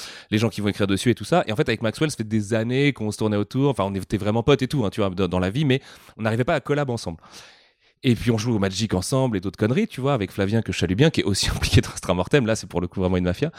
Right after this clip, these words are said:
comme Fortifem d'ailleurs. Euh, et, euh, il se trouve que je vois que, je capte que, par, euh, des indices Twitter,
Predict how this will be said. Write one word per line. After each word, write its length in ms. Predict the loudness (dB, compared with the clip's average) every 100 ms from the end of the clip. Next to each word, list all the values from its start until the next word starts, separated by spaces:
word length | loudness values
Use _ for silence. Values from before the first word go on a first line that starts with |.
| -16 -2
comme 120 | 0 2
Fortifem 360 | -2 -2 -2
d'ailleurs. 220 | 0 -2 -4 -12 -14 -12 -4
Euh, 560 | 0 2 2 0 -2 -4 -2
et, 180 | 2
euh, 540 | 2 2 0 0 0 0
il 80 | -2
se 40 |
trouve 180 | -2 -2
que 300 | 2 2 2 -2 -14 -20 -20 _ _ _ -2
je 100 | 4
vois 200 | 6 6
que, 200 | 2 -2
je 120 | -2
capte 380 | 2 4 2 -2
que, 140 | -8 -8 0
par, 200 | 0 2
euh, 120 | 0
des 180 | 0 0
indices 240 | 0 -2 -6
Twitter, 300 | -4 0